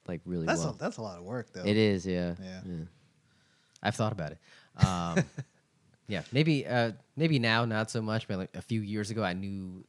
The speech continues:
Speaker 3: the, like, the starting salary for a driver was, like, seventy thousand full time, and that's, like, walking in the door.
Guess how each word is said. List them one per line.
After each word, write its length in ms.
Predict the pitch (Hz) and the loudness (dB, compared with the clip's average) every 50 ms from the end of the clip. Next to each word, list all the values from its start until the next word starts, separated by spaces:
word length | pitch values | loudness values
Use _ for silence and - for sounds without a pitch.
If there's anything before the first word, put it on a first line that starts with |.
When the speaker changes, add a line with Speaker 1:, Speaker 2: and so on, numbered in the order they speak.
| _ - | _ -10
Speaker 3:
the, 140 | 98 95 87 | -6 -6 -6
like, 140 | - - _ | -6 -8 _
the 40 | - - | -10 -10
starting 400 | - - - 95 90 98 101 98 | -8 -6 -6 -6 -6 -6 -6 -6
salary 420 | - 98 90 92 98 98 95 95 | -4 -4 -4 -4 -4 -6 -6 -8
for 180 | 92 - 101 95 | -8 -8 -8 -8
a 60 | 90 | -6
driver 360 | 82 92 87 90 95 - 90 | -4 -4 -2 -2 -4 -4 -8
was, 120 | 87 - | -12 -14
like, 120 | - - - | -14 -12 -8
seventy 440 | - - - 92 87 95 92 90 87 | -8 -6 -6 -6 -6 -6 -6 -8 -6
thousand 400 | - 87 85 85 87 - 92 87 | -6 -4 -4 -4 -6 -6 -8 -8
full 160 | - 90 87 | -8 -8 -8
time, 320 | - 95 87 87 90 95 98 _ _ _ _ - | -8 -6 -6 -6 -6 -6 -8 _ _ _ _ -14
and 80 | 69 | -12
that's, 220 | 92 104 - - - | -10 -10 -10 -10 -12
like, 120 | 82 76 _ _ _ _ _ _ - | -12 -14 _ _ _ _ _ _ -2
walking 300 | 110 110 101 - 104 95 | -2 0 0 0 -2 -2
in 100 | 87 73 | -2 -4
the 60 | 67 | -4
door. 300 | 87 90 - - - | -4 -6 -6 -6 -12